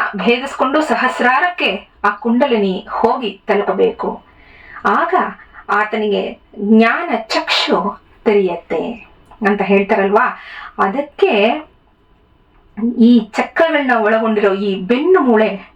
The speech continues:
ಬಹಳ ಮುಖ್ಯ. ಅದನ್ನ ರಕ್ಷಿಸ್ಕೊಳ್ಳೋದಕ್ಕೆ ನಮ್ಮ ಮನಸ್ಸು ಯಾವಾಗ್ಲೂ ಪವಿತ್ರವಾಗಿರ್ಬೇಕು. ಅಂದ್ರೆ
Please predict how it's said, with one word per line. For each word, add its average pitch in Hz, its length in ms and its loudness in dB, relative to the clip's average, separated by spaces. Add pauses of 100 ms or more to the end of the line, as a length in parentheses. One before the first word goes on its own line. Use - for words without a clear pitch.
ಬಹಳ 214 320 -2
ಮುಖ್ಯ. 180 400 -10 (1160)
ಅದನ್ನ 277 360 0 (220)
ರಕ್ಷಿಸ್ಕೊಳ್ಳೋದಕ್ಕೆ 254 1160 -2 (380)
ನಮ್ಮ 269 440 2
ಮನಸ್ಸು 220 800 0 (680)
ಯಾವಾಗ್ಲೂ 339 540 0
ಪವಿತ್ರವಾಗಿರ್ಬೇಕು. 220 1300 -4 (1160)
ಅಂದ್ರೆ 302 420 -2